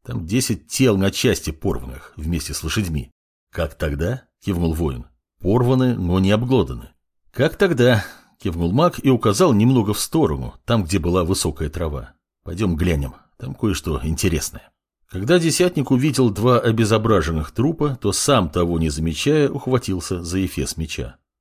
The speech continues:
«Что с ними?» спросил он, сморщившись. «Ощущение, что их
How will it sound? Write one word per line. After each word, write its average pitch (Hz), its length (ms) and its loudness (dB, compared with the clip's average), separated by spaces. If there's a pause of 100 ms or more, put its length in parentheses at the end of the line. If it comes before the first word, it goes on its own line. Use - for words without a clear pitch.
(180)
«Что - 560 -4
с - 160 -6
ними?» 73 480 -6
спросил 80 500 -8
он, 80 80 -4
сморщившись. - 680 -6 (320)
«Ощущение, 107 760 -2
что - 240 -4
их 95 340 -6